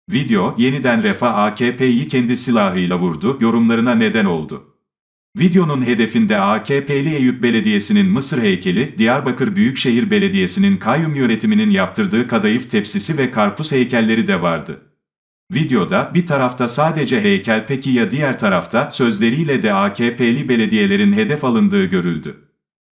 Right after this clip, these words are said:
A K P yöneticileri C H P'yi her fırsatta yalnızca heykel yapmakla eleştiriyordu.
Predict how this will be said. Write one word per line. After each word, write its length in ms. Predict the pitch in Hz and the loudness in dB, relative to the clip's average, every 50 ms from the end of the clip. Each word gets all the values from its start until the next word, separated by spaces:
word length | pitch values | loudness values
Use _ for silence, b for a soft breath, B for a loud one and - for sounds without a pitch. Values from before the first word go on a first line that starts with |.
| _ _ - | _ _ -2
A 220 | 101 110 123 127 | 0 0 0 0
K 240 | 127 - 156 156 156 | -2 -2 -2 -2 -2
P 140 | 151 156 160 | 0 0 0
yöneticileri 800 | 170 165 156 139 127 123 127 117 95 110 101 104 101 101 98 87 | 2 2 2 0 0 0 0 -2 0 2 2 2 2 2 0 0
C 260 | 85 107 104 101 104 | 0 0 0 0 0
H 180 | 113 117 120 120 | 0 -2 -2 0
P'yi 360 | 131 127 117 104 104 123 139 | 0 0 2 2 2 2 2
her 200 | 131 156 190 196 | 2 0 0 0
fırsatta 460 | - 170 151 - - 120 113 - 123 110 | 0 -2 -2 0 -2 -2 -2 0 0 0
yalnızca 560 | 104 110 135 160 165 165 113 - - 107 101 | 2 2 2 0 0 -2 0 0 -2 0 2
heykel 380 | 208 208 101 - 135 147 151 | 2 0 0 0 -2 -2 0
yapmakla 440 | 139 135 120 - - 110 104 107 113 | 0 0 0 0 -2 -2 -2 0 0
eleştiriyordu. 840 | 107 101 98 92 - - - 107 98 95 87 82 80 - - 73 - | 0 2 0 0 -2 -4 -4 -2 0 0 0 -2 -6 -8 -12 -14 -16